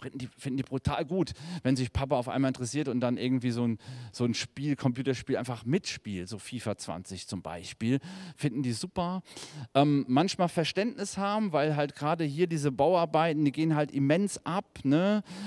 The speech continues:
Und alles bei laufendem Betrieb, darf man ja auch nicht vergessen.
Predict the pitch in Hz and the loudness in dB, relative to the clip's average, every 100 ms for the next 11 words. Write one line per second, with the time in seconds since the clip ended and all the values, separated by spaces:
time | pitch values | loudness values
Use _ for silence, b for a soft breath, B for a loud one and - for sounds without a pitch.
0 | 175 131 - 117 131 151 - - 117 110 | -2 -2 0 0 0 -2 -4 2 2 4
1 | 110 123 123 113 107 - - 117 151 - | 2 2 2 0 -2 -4 -4 -4 -6 -8
2 | 104 - 101 95 76 95 123 - 135 123 | -8 -2 -2 0 0 -2 -4 -6 -6 -2
3 | 147 - 165 | -4 -2 -2